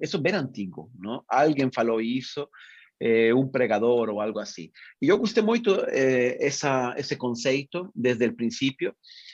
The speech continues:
y cuando comenzamos a pensar en ese curso, pensé en ese nombre. ¿Por qué? Porque en el fondo, eh, yo diría así,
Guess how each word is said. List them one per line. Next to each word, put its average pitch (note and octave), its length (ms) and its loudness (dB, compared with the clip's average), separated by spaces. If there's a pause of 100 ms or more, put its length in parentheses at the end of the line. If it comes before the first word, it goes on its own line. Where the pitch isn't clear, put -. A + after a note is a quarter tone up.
(120)
y A#2+ 120 0
cuando A#2+ 580 4
comenzamos B2 420 0
a C#3+ 80 -8
pensar C#3+ 320 0
en D3 60 -2
ese D#3+ 200 -6
curso, G3+ 420 -6 (640)
pensé C#3 240 2
en E3 80 6
ese F3 160 2
nombre. A#2+ 300 4
¿Por G3 200 -2
qué? G#2 300 0 (440)
Porque F#3 220 -2
en G3 60 2
el F#3 80 0
fondo, A3+ 640 -2 (440)
eh, C3 320 -4
yo E3 100 -2
diría E3 260 -2
así, B2+ 400 -6